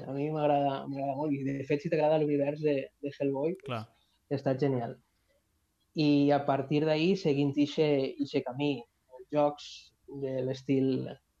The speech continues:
Speaker 1: Ameritrash, no? Busque sempre que siguen molt temàtics, perquè a mi
Speaker 2: Clar.
Speaker 1: m'agrada molt que siguen,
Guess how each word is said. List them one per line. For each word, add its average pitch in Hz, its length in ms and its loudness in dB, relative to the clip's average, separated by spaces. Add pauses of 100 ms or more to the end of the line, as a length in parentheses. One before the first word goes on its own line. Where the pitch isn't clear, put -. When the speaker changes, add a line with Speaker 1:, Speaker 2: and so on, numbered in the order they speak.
Speaker 1:
Ameritrash, 143 680 0
no? 160 100 2
Busque 165 260 2
sempre 185 260 2
que 160 100 -6
siguen 156 240 -4
molt 151 220 -2
temàtics, 147 420 -4
perquè 131 220 -4
a 127 40 -10
mi 127 60 -6
Speaker 2:
Clar. 127 160 -2
Speaker 1:
m'agrada 135 180 -6
molt 131 220 -8
que 127 100 -12
siguen, 127 320 -6